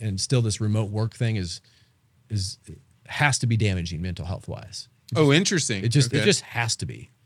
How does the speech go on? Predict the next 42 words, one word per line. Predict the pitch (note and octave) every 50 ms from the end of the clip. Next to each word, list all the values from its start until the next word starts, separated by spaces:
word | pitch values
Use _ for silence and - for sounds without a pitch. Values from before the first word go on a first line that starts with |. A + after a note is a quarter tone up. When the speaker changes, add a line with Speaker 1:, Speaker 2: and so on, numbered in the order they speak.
| _ _ _ _ _ -
Speaker 1:
You | G#2+ G#2
know, | G2+ F2+ F2 F2 -
um, | - G2+ F#2+ E2+ D#2 D2+ C#2 - - _ -
you | C3 A#2
know, | G#2+ F2+ D#2 - - - _ _ _ _ -
I, | - B2 B2 -
I, | - C3+ - -
you | - C#3+
know, | C#3+ C#3 A#2+ G#2 - - - -
when, | - C#3 D3 C#3
when | - C#3+ C#3+ D3+ D3+
remote | D3 D3 D3+ D3+ D#3+ D#3 C3+
work | C3+ C3+ C3+ A#2+
started, | - - A#2+ A#2 A#2+ B2 A#2+
like, | A#2+ A2+ G2 G2+ - - - - - _ _ _ _ _ _ _ _ _ _ _ _ _
you | - B2
know, | B2+ A#2+ G#2+ -
at, | - B2+ C3 -
at | C#3 D3+
our | D#3 E3 E3+
company, | - - D3 C3+ B2+ C3+ B2 A#2+ A#2+ A#2 A2 G2+ - - B2+
you | C3 A#2+
know, | G#2+
we | G#2+ B2 B2+
went | B2+ B2+ A2+ D#2+ -
remote | A#2 A#2 A2+ A2 A2 G#2+ G#2+ G2+ -
in, | - G#2 G2+ G2 F#2+ -
in | - A2 G#2 G#2
March | G#2 G#2 G#2 G#2 G#2 F#2+ -
of | G#2+ F#2 F2+
twenty | - - A#2 G#2+ G#2 G2+
twenty, | F#2 - - F#2+ F#2 F#2 F#2+ F#2 F#2+ G2 _ _ _ _ _ _ _ _ _ _ _ _ -
and | - A2+ A2+ A2+
then | A#2 A2+ A2 G#2+ G#2+ G#2 G2+ G2+ G2 - - _ -
we're | A#2+ A#2 A#2
kind | G#2 - - E3 D#3
of, | C3+ A#2+
you | C3+ C#3
could | - D#3 C3
come | - E3 E3
back | C3+ B2+ B2 G#2
voluntarily, | G2 G#2+ G#2+ G#2 G#2 G2+ F#2+ - G#2+ G2 G2 F2+ F2 F2 E2+